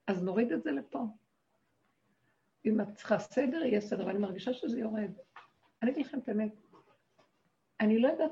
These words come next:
השם שיפץ לי את הבית, לא היה אכפת לי ולא עניין אותי בכלל, בש-, לפני שנתיים.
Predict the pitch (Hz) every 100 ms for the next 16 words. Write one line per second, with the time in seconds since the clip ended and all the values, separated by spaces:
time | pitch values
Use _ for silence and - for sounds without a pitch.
0 | - 214 262 247 320 - - 208 190 196
1 | 180 180 175 - 226 262 247 - 247 262
2 | 226 208 240 220 220 233 226 202 170 -
3 | 170 - _ _ 202 - 285 240 - 208
4 | 226 240 269 - 247 220